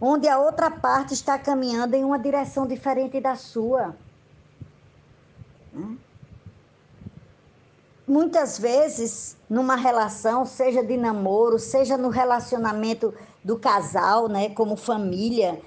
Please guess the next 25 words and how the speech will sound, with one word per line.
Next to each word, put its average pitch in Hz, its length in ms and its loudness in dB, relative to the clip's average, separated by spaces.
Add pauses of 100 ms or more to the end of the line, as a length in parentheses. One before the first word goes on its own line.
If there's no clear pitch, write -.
(200)
dos 247 320 -2
filhos, 233 580 -2 (300)
muitas 277 400 0
vezes 269 280 0
nós 277 200 0
deixamos 262 540 0
o 254 40 -4
sentimento 262 680 -2
falar 240 320 0
mais 247 340 -2
alto, 190 560 -2 (880)
né? 226 320 -2 (240)
O 220 120 -2
sentimento 269 600 0
fala 262 260 0
mais 254 300 -2
alto 247 300 0
que 277 140 -2
a 262 100 0
coerência. 208 960 -2 (360)
E 247 140 2
nós 247 760 0
chegamos 262 540 0
a 277 100 2
recusar, 233 960 0